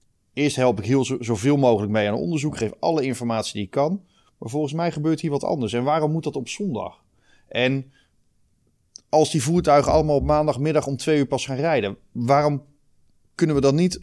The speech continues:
op maandagochtend met echte partijen om tafel zitten? Bijvoorbeeld misschien een bovag of een rai die bekend zijn met dit soort fenomenen, zoals een terugroepactie."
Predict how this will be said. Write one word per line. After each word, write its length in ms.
op 120
maandagochtend 680
met 300
echte 280
partijen 480
om 100
tafel 340
zitten? 280
Bijvoorbeeld 540
misschien 340
een 180
bovag 460
of 120
een 140
rai 320
die 220
bekend 400
zijn 240
met 160
dit 120
soort 200
fenomenen, 800
zoals 220
een 100
terugroepactie." 760